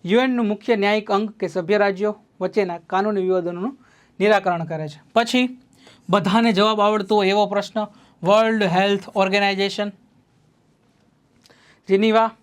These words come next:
સ્વિટ્ઝરલેન્ડ, ડબલ્યુ એચ ઓ અને ડબલ્યુ એમ ઓ, આ બે ભેગા યાદ રાખી લેવાય.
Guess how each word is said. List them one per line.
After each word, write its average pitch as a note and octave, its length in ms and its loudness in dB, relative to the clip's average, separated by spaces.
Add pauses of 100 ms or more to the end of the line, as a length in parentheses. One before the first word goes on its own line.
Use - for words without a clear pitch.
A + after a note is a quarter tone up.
(240)
સ્વિટ્ઝરલેન્ડ, G#3 600 0 (1900)
ડબલ્યુ A3+ 440 2
એચ A3+ 280 -2
ઓ A#3 200 2 (540)
અને G3+ 160 2
ડબલ્યુ G#3+ 400 2
એમ G3+ 220 -2
ઓ, E3 180 -4 (260)
આ F3+ 60 -8
બે F3+ 140 2
ભેગા F#3 220 0
યાદ G3+ 200 0
રાખી G3+ 200 -4
લેવાય. G3+ 260 -4